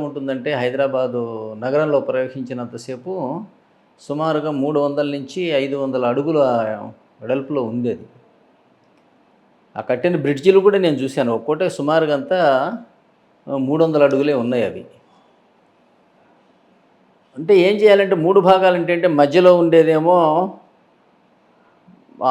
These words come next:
అలుగు ప్రవాహము, ఆ పడ్డ నీళ్లు ముందుకెళ్ళటానికి దానికి ఒక వంద అడుగులు పెట్టేస్తే, ఇటు రెండు గోడలు కట్టేస్తే, ఇటు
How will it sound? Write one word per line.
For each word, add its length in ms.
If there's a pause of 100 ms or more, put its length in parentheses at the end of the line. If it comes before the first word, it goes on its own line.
అలుగు 220
ప్రవాహము, 600 (440)
ఆ 20 (240)
పడ్డ 180
నీళ్లు 460 (100)
ముందుకెళ్ళటానికి 680
దానికి 340
ఒక 100 (100)
వంద 160
అడుగులు 360 (340)
పెట్టేస్తే, 480 (640)
ఇటు 120 (160)
రెండు 180
గోడలు 380
కట్టేస్తే, 480 (540)
ఇటు 220